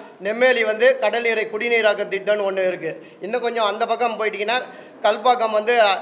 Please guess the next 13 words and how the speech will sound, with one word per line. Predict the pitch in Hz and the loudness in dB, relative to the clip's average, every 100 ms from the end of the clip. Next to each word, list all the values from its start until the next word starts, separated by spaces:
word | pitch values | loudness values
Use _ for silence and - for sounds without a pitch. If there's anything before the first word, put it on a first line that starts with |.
| - - 202 | -6 -6 0
அணுமின் | 202 196 240 254 240 | 2 2 2 0 2
நிலையம் | 220 214 196 | 2 2 0
இருக்கு. | 190 180 165 - - - | -2 -2 -6 -6 -14 -10
இதே | 196 247 | 0 2
மாதிரி | 247 247 247 214 | 2 2 2 0
கொட்டிவாக்கத்திலேருந்து | - 208 226 247 240 214 202 226 247 247 220 190 - - - | -2 -6 -2 0 0 -2 -6 -6 2 2 2 0 -4 -16 -6
நம்ம, | 208 214 | 0 2
அ, | 202 190 175 - - - - - 202 196 190 | 2 0 -2 -8 -20 -20 -20 -6 -2 -2 0
கடப்பாக்கம் | 220 254 254 247 226 | 0 2 4 2 2
வரைக்கும் | 214 220 240 | -4 -2 0
பார்த்தீங்கன்னா, | 208 196 202 220 214 | 0 0 -2 -2 -2
ஒட்டுமொத்த | 180 202 202 269 240 226 208 | -6 -8 -6 -2 0 0 0
கடற்கரையும் | 190 226 208 208 202 240 233 | 0 0 0 -2 -2 -4 -6